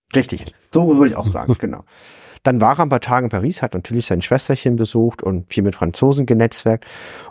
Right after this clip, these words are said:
Speaker 1: und fährt jetzt wieder nach, ähm, nach, nach, nach den, nach, mit der S S Majestic sozusagen, äh, auf die U S A und auf den Schiff.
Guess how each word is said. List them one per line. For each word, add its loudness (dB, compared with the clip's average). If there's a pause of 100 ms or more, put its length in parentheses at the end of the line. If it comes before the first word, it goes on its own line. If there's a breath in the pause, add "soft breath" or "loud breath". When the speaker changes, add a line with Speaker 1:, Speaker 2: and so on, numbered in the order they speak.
Speaker 1:
und 2
fährt 2
jetzt 0
wieder 4
nach, 2
ähm, 4 (680)
nach, -2
nach, 0
nach 0
den, 0 (240 soft breath)
nach, 0
mit 0
der 2
S 2
S -2
Majestic 0
sozusagen, 0 (560 loud breath)
äh, 4 (400)
auf -2
die -4
U 0
S -6
A 0
und 0
auf -2
den -2
Schiff. 2